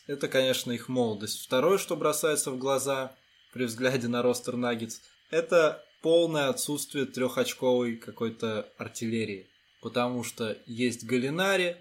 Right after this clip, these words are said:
есть Йокич со своими тридцатью тремя процентами из-за дуги, который, наверное, нормальный для центра, и уж тем более нормальный для молодого центра, то есть есть надежда на то, что он будет прогрессировать. Он бросал,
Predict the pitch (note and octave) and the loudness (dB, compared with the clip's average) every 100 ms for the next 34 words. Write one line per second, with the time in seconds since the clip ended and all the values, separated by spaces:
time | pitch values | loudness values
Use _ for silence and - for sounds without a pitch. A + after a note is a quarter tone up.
0 | _ _ B2 A2+ C3 B2+ A#2 - - _ | _ _ -12 -4 0 2 0 -8 -14 _
1 | A#2 C3+ F#3 F#3 F3+ E3+ - _ _ - | -4 2 2 0 -6 -8 -12 _ _ -12
2 | C#3 - D3 C#3+ C3+ C#3 C3 - D3+ - | -8 -2 -2 -2 -6 -6 -6 -4 -6 -6
3 | C3 C3+ C#3 C3 C3 B2+ C#3 B2+ B2 A#2+ | -6 -2 -2 -2 0 -2 -2 -4 -4 -4
4 | A#2+ A#2 A#2+ C3+ E3 E3 - C3 B2+ B2 | -4 -4 -6 -6 -4 -2 0 0 0 2
5 | C3 C3 B2 B2 B2 C3+ B2+ A#2 A2 G#2 | 2 2 0 -2 -2 0 0 0 -4 -2
6 | A#2+ A#2+ E3+ F3+ F#3 C3+ B2+ - C#3 B2+ | -4 -2 -2 -2 0 -2 -4 -10 -4 0
7 | A#2+ A#2 A#2 - B2+ B2 B2+ A#2 A#2 A#2 | 0 -2 -4 -4 -4 0 2 2 0 0
8 | B2 B2 A#2 A2+ B2 B2 B2 B2 A2 G#2+ | 0 0 -2 -2 -2 2 2 2 -2 -2
9 | - E3+ E3+ B2 A#2 G#2 - A#2+ A2+ A#2 | -4 -2 -2 -4 -4 -6 -6 -4 -2 -2
10 | A2+ A2+ A2+ A2 A2+ - A2 A2 G#2+ - | -2 -2 -2 -4 -6 -6 -8 -8 -10 -10
11 | A2+ A2 A#2 - G3 D#3+ B2+ G#2+ G2+ A#2 | -10 -6 -6 -4 -2 -2 -4 -6 -2 -2
12 | A#2 A2+ G2+ | -2 -4 -6